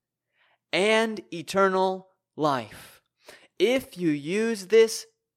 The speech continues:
means, growing in holiness, you shall obtain that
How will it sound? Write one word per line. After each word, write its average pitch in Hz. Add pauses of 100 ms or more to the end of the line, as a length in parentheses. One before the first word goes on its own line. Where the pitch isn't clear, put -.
means, 190 (360)
growing 113
in 185
holiness, 160 (880)
you 190
shall 180
obtain 180
that 160